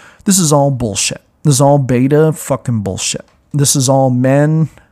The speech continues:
coming to the situation from a validational deficit. As a man,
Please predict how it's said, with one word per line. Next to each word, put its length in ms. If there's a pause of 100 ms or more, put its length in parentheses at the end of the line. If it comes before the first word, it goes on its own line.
(160)
coming 380
to 160
the 460
situation 540
from 180
a 40
validational 640
deficit. 500 (580)
As 180
a 60
man, 400